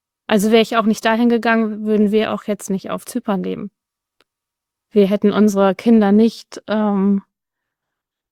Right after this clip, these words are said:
aus dem Schulsystem befreit. So, wir hätten so viele mutige Schritte nicht gewagt als Familie. Das, ähm, da hat sich so viel verändert. Ich, ähm,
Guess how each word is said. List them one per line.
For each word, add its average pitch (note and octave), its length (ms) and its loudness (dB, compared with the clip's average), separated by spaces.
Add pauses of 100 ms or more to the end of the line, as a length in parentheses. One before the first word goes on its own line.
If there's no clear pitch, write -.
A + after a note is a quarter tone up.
(120)
aus D4+ 240 2
dem C#4 140 6
Schulsystem A3 640 2
befreit. - 600 -12 (1000)
So, G#3 240 2
wir G#3+ 100 0
hätten G#3 380 2
so A3+ 140 2
viele A3+ 320 0
mutige G#3+ 480 -2
Schritte G#3 500 -2
nicht G3+ 320 0
gewagt G3 760 -4
als G#3 300 -4
Familie. G#3 720 0 (1400)
Das, G3+ 300 -4
ähm, G#3 340 0
da G3+ 100 -4
hat G3 120 -8
sich - 180 -14
so G#3+ 260 2
viel G#3 280 0
verändert. G3+ 580 -6
Ich, C#4 240 -14
ähm, G#3 540 -2